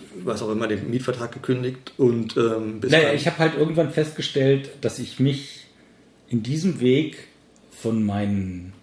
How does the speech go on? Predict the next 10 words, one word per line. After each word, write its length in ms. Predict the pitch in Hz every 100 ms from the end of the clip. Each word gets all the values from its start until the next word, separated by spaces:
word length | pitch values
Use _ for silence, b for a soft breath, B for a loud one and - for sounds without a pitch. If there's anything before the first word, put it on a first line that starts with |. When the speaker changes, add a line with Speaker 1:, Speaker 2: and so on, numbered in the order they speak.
| _
Speaker 1:
Freunden, 840 | - - 92 107 151 - 165 151 143
von 160 | -
meiner 220 | 104 101 98
Familie, 760 | 101 95 110 151 151 160 156 156 B B B B B B -
von 180 | 117 110
meinen 200 | 98 104
Arbeitskollegen 840 | 131 156 156 - 135 120 120 123
immer 240 | 123 127 123
mehr 480 | 113 110 110 110 -
entferne. 600 | 104 98 - 107 101